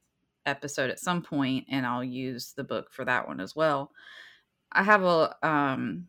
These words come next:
several different websites. Um, we are huntsville dot com, digital alabama dot com, uh, e news courier dot com, A L dot com, limestone county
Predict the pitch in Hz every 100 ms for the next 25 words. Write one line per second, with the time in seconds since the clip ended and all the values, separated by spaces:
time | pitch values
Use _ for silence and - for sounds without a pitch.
0 | _ - 180 170 165 156 156 143 139 -
1 | - 143 135 127 135 127 131 127 - -
2 | - 123 127 104 92 - 160 156 143 147
3 | 147 - - 120 80 - - 214 196 190
4 | 156 147 - 131 127 127 170 175 165 165
5 | 156 - 165 165 160 160 156 160 _ 143
6 | 139 - 71 - - 160 165 165 160 151
7 | - - 151 170 190 202 208 214 - 208
8 | 208 208 208 _ _ _ - - - -
9 | _ _ 190 208 214 208 180 - 214 196
10 | 190 190 196 196 - - 175 165 170 165
11 | 175 160 151 208 214 202 190 185 190 190